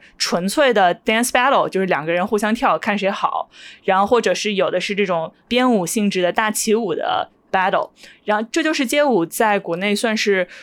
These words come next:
虽然不是顶流，但是评分非常非常高，在豆瓣上高达八点九分，作为一个综艺算是非常非常非常不容易的一个评分了。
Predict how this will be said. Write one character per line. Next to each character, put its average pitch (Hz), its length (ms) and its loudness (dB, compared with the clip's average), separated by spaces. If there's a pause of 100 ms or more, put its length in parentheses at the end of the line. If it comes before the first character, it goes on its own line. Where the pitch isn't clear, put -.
(200)
虽 - 180 0
然 330 180 4
不 202 200 -2
是 262 260 0
顶 175 340 -4
流， 151 380 -2 (300)
但 233 260 0
是 208 560 0 (120)
评 196 280 -2
分 262 240 4
非 330 160 0
常 254 160 2
非 196 80 -2
常 170 140 -2
高， 185 180 2
在 233 160 0
豆 226 180 2
瓣 247 220 0
上 202 220 0
高 254 120 2
达 240 160 2
八 262 140 0
点 302 180 -2
九 294 220 -2
分， 165 300 -8
作 240 160 2
为 226 80 4
一 - 20 0
个 220 100 4
综 254 220 0
艺 233 180 2
算 208 240 -2
是 180 360 -2 (240)
非 339 120 0
常 302 140 2
非 220 80 2
常 190 160 0
非 196 80 -2
常 180 160 0
不 190 80 0
容 170 160 0
易 165 80 -6
的 165 80 -4
一 - 20 -4
个 180 80 -2
评 175 200 -10
分 175 180 -2
了。 170 200 -4